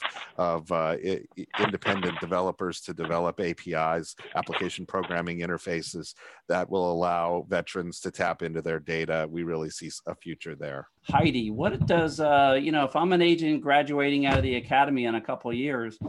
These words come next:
Speaker 2: I'm gonna get issued a, a firearm, I'm gonna get issued a badge, am I gonna get issued a laptop too? I mean, what does it look like in the future?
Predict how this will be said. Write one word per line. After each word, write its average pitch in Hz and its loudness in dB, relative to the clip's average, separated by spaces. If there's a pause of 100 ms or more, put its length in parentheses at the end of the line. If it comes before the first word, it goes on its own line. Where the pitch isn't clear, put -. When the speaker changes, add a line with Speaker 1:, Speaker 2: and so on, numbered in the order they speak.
(320)
Speaker 2:
I'm 127 -6
gonna 135 0
get 131 2
issued 143 0
a, 107 2
a 101 0
firearm, 139 2
I'm 127 0
gonna 117 0
get 117 -2
issued 131 -2
a 110 -2
badge, 123 2
am 110 -2
I 110 -2
gonna 120 -2
get 123 -2
issued 131 -2
a 107 -2
laptop 135 2
too? 151 -4
I 147 -2
mean, 127 -2
what 143 -2
does 175 -4
it 165 -4
look 151 -2
like 110 0
in 98 -2
the 90 -6
future? 101 -14